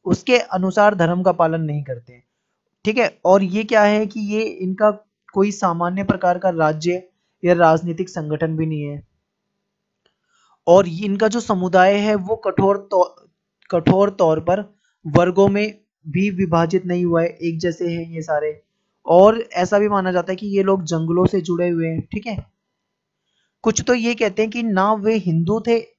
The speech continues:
ना ही ये किसान थे, ठीक है। और जनजाति शब्द जो इस्तेमाल करते हैं,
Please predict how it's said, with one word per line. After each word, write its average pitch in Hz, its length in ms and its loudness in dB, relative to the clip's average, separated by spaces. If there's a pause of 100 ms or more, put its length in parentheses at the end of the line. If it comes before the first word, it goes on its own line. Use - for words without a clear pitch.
ना 170 160 -2
ही 208 240 0
ये 220 80 -4
किसान 147 460 -8
थे, 156 200 -8 (1900)
ठीक 214 120 -2
है। 214 200 -4 (380)
और 185 220 8
जनजाति 202 560 2
शब्द 220 340 0
जो 220 160 2
इस्तेमाल 196 460 0
करते 175 340 -6
हैं, 180 240 -12